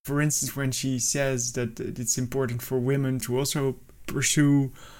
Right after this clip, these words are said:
projects that are most important in their lives, and then she also wants to, uh, help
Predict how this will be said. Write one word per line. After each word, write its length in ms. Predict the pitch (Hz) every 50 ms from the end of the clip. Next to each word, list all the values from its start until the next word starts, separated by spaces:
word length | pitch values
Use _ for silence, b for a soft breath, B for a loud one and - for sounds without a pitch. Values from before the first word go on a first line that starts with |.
| B B B B B B - - - - - - -
projects 760 | - 165 160 156 131 147 147 139 139 - - - - - - - - - - -
that 160 | - 143 135
are 220 | 135 135 131 131 131
most 320 | 131 135 135 135 127 -
important 600 | 147 135 120 - 170 156 143 139 117 131 131 131
in 100 | 127 131
their 160 | 131 127 127
lives, 500 | 127 123 123 123 123 123 127 123 - -
and 240 | - - 107 110 110 B B B B B B B B B
then 140 | 131 131
she 180 | 131 - - 135
also 240 | 131 131 127 - 139
wants 300 | 131 135 131 135 127 -
to, 340 | - 131 127 123 123 120 - - - - - - - - - - - -
uh, 180 | - 131 127 123
help 360 | 117 131 180 208 196 - -